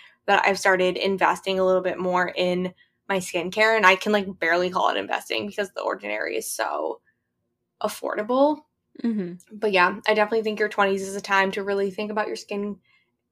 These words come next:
Speaker 1: think about your skin and think about your skincare routine and kind of how you can keep it happy and healthy and all of that fun stuff. So if you haven't started, you know, making your little skincare routine, now's the time.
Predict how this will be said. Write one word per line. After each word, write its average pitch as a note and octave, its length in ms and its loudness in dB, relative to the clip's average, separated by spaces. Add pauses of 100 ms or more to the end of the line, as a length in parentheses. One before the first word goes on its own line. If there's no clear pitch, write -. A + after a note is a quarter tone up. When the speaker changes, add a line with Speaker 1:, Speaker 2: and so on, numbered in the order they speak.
(160)
Speaker 1:
think C4 160 4
about C#4+ 140 6
your B3 100 -2
skin F#3+ 440 2
and G3+ 240 -2
think G3 160 -6
about G3 160 -2
your G3+ 100 -6
skincare F#3 480 -6
routine F3+ 460 -8
and G#3+ 280 -10
kind F#3+ 180 -8
of F#3+ 80 -6
how G3+ 140 0
you F#3+ 140 -8
can - 180 -18
keep - 240 -10
it - 180 -4 (720)
happy C#4 540 2
and G#3+ 160 -6
healthy A#3 720 -6
and F#3+ 340 -6 (140)
all G3+ 180 -4
of G3 80 -10
that G3 240 -4 (220)
fun F#3+ 200 -8
stuff. - 360 -6
So G#3+ 120 -12
if G3+ 120 -16
you G#3 120 -8
haven't A3+ 340 -2
started, G#3+ 500 -6 (960)
you A3+ 80 -4
know, G#3 320 -4 (340)
making G#3+ 420 0
your A3+ 120 4
little A3+ 160 0
skincare G#3 580 -8
routine, G#3 720 -8
now's G#3 500 -8
the A#3+ 80 -14
time. A3+ 480 -2